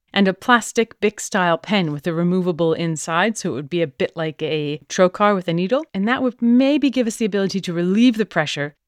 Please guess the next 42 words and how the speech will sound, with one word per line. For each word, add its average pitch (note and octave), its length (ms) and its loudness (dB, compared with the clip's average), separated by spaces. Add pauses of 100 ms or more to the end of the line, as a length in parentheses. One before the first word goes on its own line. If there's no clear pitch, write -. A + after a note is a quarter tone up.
(140)
But G3+ 120 0
then, A3 100 4
of G3+ 100 0
course, F#3+ 220 0
I F#3 60 2
was F3 100 2
gonna F3+ 220 0
be E3 80 -4
stuck E3 320 -4
with D#3+ 100 -12
how E3 220 -2
to D#3+ 320 -6
maintain F#3+ 540 4
that - 180 -2
catheterization D#3 880 -4 (680)
after F#3+ 400 0
that C#3 200 -6
fact, - 360 -8
and D#3 160 -4
that F3 240 -2
was D#3+ 200 -6
not D#3+ 420 -4
obvious, E3+ 420 -2
and F#3+ 80 -4
I D3 80 -2
really D#3+ 380 -2
wasn't D#3+ 320 -4
even D#3+ 180 -4
going F3 280 2
there A#3 160 2
'cause F3 160 -6
I D3 80 -6
couldn't - 420 -2
figure D#3+ 180 0
out D3+ 120 0
how D3 180 -2
I C#3+ 40 0
was C#3+ 120 -4
gonna D3+ 180 -4
do D3+ 120 -8
this D3 200 -6
in D3 140 -4